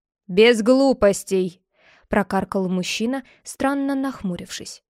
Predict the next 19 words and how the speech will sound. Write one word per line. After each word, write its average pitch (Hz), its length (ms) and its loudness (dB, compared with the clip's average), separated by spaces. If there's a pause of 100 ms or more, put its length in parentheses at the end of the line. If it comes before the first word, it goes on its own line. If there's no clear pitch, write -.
(360)
Одна 190 360 0
бровь 214 320 -4
съехала 233 640 -2
чуть 254 260 -8
ближе 233 340 -2
к - 100 -14
переносице, 233 840 -4 (260)
отчего 233 480 0
лицо 226 440 0
его 190 440 0
неправильно 233 760 0
перекосило. 247 840 -4 (640)
У 294 80 0
меня 294 360 4
от 254 100 0
этой 254 200 2
картины 226 600 -2
дыхание 220 720 -2
перехватило. 202 840 -2